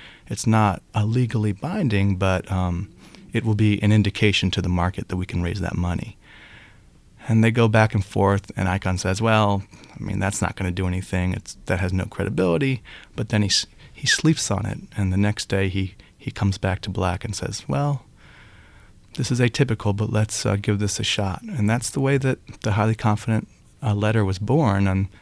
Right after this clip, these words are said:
it didn't, uh, take long before Drexel figured out that they could charge a lot of money for, you know, for that non-commitment.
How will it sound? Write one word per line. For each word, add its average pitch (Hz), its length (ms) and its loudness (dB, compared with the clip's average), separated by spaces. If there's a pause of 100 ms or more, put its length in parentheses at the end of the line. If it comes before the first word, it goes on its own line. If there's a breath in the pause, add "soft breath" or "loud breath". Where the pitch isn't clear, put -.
(100)
it - 120 -14
didn't, 113 400 2
uh, 95 160 4
take - 280 2
long 101 280 4
before 95 320 0
Drexel 95 420 -4
figured 95 360 -4
out 92 160 0
that - 140 -10
they 90 120 0
could - 160 -8
charge 90 580 -2
a 92 60 -6
lot 87 200 0
of 87 60 0
money 87 260 0
for, 87 280 -4 (560 loud breath)
you 98 100 -4
know, 90 140 -4
for - 160 -6
that 90 160 -2
non-commitment. 92 840 -2